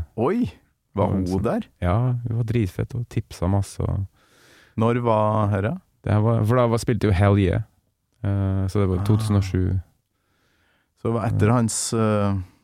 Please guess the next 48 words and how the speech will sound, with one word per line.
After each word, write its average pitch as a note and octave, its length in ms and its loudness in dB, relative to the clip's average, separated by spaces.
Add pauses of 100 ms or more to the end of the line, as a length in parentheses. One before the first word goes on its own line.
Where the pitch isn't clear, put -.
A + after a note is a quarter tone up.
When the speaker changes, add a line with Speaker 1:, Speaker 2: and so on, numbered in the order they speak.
(140)
Speaker 1:
så A2 240 0
var G#2 320 4
Speaker 2:
Ja. G#2+ 160 8
Speaker 1:
enke G#2 460 2
da? G2+ 180 0 (140)
Speaker 2:
Ja, G#2+ 180 2
Speaker 1:
Mm. G2+ 260 0 (140)
Speaker 2:
det G2 120 0
var F2+ 240 0
det E2+ 80 -2
da. G2 80 -4 (720)
Så, A2+ 200 0
Speaker 1:
Jesus. G#2+ 880 4
Speaker 2:
eh, A2 300 -4 (100)
Speaker 1:
<laughs> - 160 -20
Speaker 2:
men A2+ 160 4
det A#2 100 4
var B2+ 140 4
jo A2+ 60 2
fett A2 300 -2
å, A2+ 500 2 (200)
å G2 220 2
liksom F2 420 -4 (440)
treffe F#2 360 -2
den E2 300 0
gjengen E2 420 0
der, E2+ 120 0
på - 100 -8
en E2 60 -4
måte, - 140 -8
så E2 200 -4
jeg E2 80 -2
ser - 240 -4
de. - 140 -4 (260)
Og - 60 0
Speaker 1:
Ja, A#2+ 100 -2
Speaker 2:
så, A2 60 2 (120)
Speaker 1:
ja. G2 280 4
Speaker 2:
eh, F#2 40 2 (880)
nei, B2+ 100 2
så C3 200 0 (1040)
jobbet G2 260 2
jeg F#2+ 80 4
der. G2 120 4
Da G#2+ 160 2
var G#2+ 180 4
det F#2+ 80 4
jo, G2 400 2